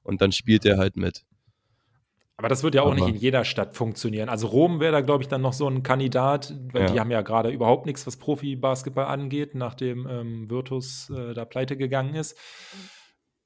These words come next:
Speaker 2: Aber ja, ich glaub, das müssen wir mit der Zeit schauen. Das ist ja jetzt wirklich nur reine Spekulation. Lass uns die Woche noch abschließen mit dem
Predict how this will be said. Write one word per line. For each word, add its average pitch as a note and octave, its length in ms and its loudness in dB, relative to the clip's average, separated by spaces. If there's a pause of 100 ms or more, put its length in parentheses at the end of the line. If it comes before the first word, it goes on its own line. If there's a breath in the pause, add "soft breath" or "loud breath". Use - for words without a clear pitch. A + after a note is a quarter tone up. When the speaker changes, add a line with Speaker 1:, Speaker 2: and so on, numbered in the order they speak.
(160)
Speaker 2:
Aber G#2 680 0 (420)
ja, E3+ 180 -8 (260)
ich C3 120 -8
glaub, C#3+ 280 2
das D3 180 4
müssen C#3+ 160 0
wir B2 80 4
mit A#2+ 120 2
der A2 80 4
Zeit A#2 560 2
schauen. B2 640 -2
Das C3+ 220 -12
ist - 180 -10
ja A2+ 60 -2
jetzt A2 180 -4
wirklich - 220 -8
nur A2 180 -6
reine A#2+ 320 -4
Spekulation. C#3 840 0
Lass C3+ 220 -2
uns C3 160 -4
die B2 140 0
Woche C#3 200 2
noch A#2+ 140 -2
abschließen C#3+ 500 -2
mit C3 160 0
dem B2+ 420 0